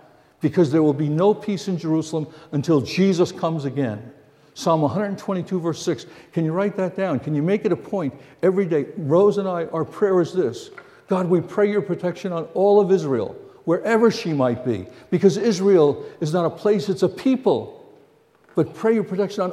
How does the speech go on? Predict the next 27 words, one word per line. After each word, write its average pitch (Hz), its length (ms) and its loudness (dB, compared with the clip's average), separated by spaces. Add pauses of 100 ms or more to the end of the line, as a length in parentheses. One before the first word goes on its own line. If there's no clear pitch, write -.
(120)
all 220 340 4
of 190 120 2
Israel, 170 380 4
wherever 190 360 2
she 196 160 -8
might 165 260 -4
be. 120 300 -4 (1080)
And 120 220 -4
God, 147 260 -6
will 131 120 -2
you 135 100 -2
bring 117 240 -4 (140)
peace - 560 -8 (960)
to 131 100 -12
Jerusalem? 120 600 -6 (800)
And 135 140 -2
we 131 80 4
know 139 160 2
that 120 160 -6
that 131 240 -8
peace 185 320 -6
will 147 80 -4
come 117 340 -10 (760)
only 151 280 -2
when 143 160 -4
he 139 60 -2
comes. 127 560 -14